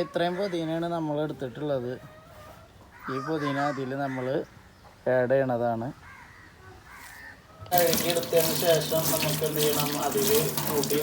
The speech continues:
അതിലിട്ടതിന് ശേഷമാണ് നമുക്ക് അതൊന്ന് ബ്ലെൻഡ് ചെയ്തെടുക്കാൻ പറ്റത്തുള്ളൂ. അപ്പോൾ ഗൈസ്, നമ്മുടെ പച്ചമാങ്ങ നമ്മൾ അരിഞ്ഞ് സെറ്റാക്കിയിട്ട് അതിൻ്റെ തൊലിയൊക്കെ കളഞ്ഞിട്ടുള്ളതാണ് ഈ കാണിക്കുന്നത്. പിന്നെ വേണ്ടത് നമുക്കൊരു കഷ്ണം ഇഞ്ചിയാണ്, പിന്നെ അത്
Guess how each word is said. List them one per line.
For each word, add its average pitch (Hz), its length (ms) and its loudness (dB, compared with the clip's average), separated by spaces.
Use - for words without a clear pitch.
അതിലിട്ടതിന് 139 640 0
ശേഷമാണ് 135 560 0
നമുക്ക് 143 340 -4
അതൊന്ന് 147 340 4
ബ്ലെൻഡ് 143 340 6
ചെയ്തെടുക്കാൻ 131 500 0
പറ്റത്തുള്ളൂ. 120 520 -4
അപ്പോൾ 196 200 6
ഗൈസ്, 220 340 10
നമ്മുടെ 202 320 2
പച്ചമാങ്ങ 180 680 -2
നമ്മൾ 185 300 -4
അരിഞ്ഞ് 170 500 0
സെറ്റാക്കിയിട്ട് 165 640 -4
അതിൻ്റെ 160 340 -2
തൊലിയൊക്കെ 151 440 0
കളഞ്ഞിട്ടുള്ളതാണ് 143 800 -2
ഈ - 80 -8
കാണിക്കുന്നത്. 131 580 -6
പിന്നെ 131 220 -4
വേണ്ടത് 131 400 -4
നമുക്കൊരു 131 420 -4
കഷ്ണം 139 320 -4
ഇഞ്ചിയാണ്, 135 560 -2
പിന്നെ 151 200 -4
അത് 151 140 -2